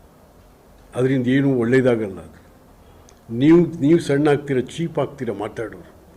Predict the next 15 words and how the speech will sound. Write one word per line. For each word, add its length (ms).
ಯದುವಂಶದ 640
ಅರಸರ 340
ಬಗ್ಗೆ, 480
ಅವ್ರ 160
ಕುಟುಂಬದ 540
ಬಗ್ಗೆ 280
ಮಾತಾಡುವಂಥವ್ರು 920
ಚೀಪ್ 200
ಆಗ್ತೀರ 320
ಹೊರತು 560
ಅವ್ರದ್ದೇನೂ 480
ಆಗಲ್ಲ. 320
ಹಾಗಾಗಿ 580
ನಾನು 260
ತಮ್ಮಲ್ಲಿ 600